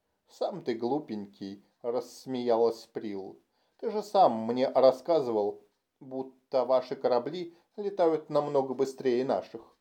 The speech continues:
Да, ответил Луис. "Они летают быстрее света".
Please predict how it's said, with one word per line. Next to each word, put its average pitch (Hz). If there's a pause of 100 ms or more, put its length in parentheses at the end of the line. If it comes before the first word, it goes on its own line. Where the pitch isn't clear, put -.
(220)
Да, 113 (320)
ответил 117
Луис. 104 (320)
"Они 170
летают 151
быстрее 131
света". -